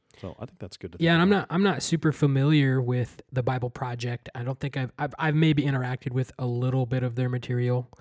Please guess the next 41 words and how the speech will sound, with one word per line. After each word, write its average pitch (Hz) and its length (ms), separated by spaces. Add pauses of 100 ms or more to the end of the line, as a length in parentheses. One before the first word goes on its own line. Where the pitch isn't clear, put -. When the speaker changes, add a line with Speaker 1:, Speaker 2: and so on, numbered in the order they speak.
(760)
Speaker 2:
And, 123 400
uh, 123 240
but 151 100
yeah, 185 140
we're, 170 160
we're 202 160
not 214 260
anti-Bible 147 1500
Project, 131 640
anti-study. 131 1120 (120)
You 127 100
know, 127 140
we, 131 120
we 135 180
just 131 180
wanna, 131 280 (600)
it, - 160 (920)
one 185 200
of 185 60
my 170 140
professors 151 600
in 135 100
seminary 139 480
said 135 220
it 123 100
this 131 240
way: 120 360 (100)
"If 135 180
you're 170 120
gonna 185 200
teach - 380
the 143 100
Bible, 131 400
you 131 160
never 135 320
have 135 220
the 127 100
right 120 280
to - 80
be 117 120
wrong." 104 460